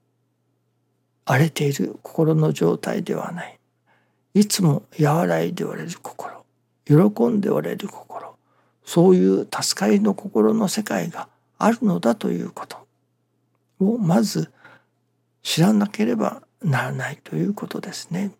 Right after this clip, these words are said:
そしてそういう、まあ、きれいな世界に住みたい、心の助かりの世界に住みたいという、そういう希求というのでしょうかね。そういうものを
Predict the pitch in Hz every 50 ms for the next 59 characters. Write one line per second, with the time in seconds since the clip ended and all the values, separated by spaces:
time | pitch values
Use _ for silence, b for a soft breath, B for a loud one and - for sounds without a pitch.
0 | _ _ - - - 165 - - - 196 156 - - 180 175 180 185 175 175 175
1 | 143 B B B B B B B B B B B _ _ _ _ _ _ _ _
2 | _ _ _ _ _ _ _ _ _ _ _ - 123 110 - - - - - -
3 | - - - - 185 196 175 156 147 147 - - - 151 143 - 170 170 180 160
4 | 151 143 - - 170 208 208 - - - - - - _ _ _ _ _ _ _
5 | _ _ _ _ _ _ _ _ _ - - - 160 135 135 139 143 143 170 -
6 | - - _ _ _ _ _ - - - - - - 190 208 226 202 214 202 -
7 | - 220 - - - 240 220 202 170 - - - 196 - 214 208 - - - -
8 | - _ _ _ _ _ _ _ _ _ _ _ _ - 190 - - 180 170 196
9 | 240 262 262 247 - _ _ _ _ _ _ _ _ _ _ _ _ _ - -
10 | - 185 190 190 190 190 185 - - - 185 - - _ _ _ _ _ _ -
11 | - - - - - 110 107 104 104 - - _ - 160 165 165 165 151 139 139
12 | 143 147 - - 127 135 170 - - - 160 170 190 226 220 190 196 - _ _
13 | _ _ _ _ _ - - - 143 156 151 147 151 156 156 160 160 156 165 165
14 | 160 147 143 139 214 -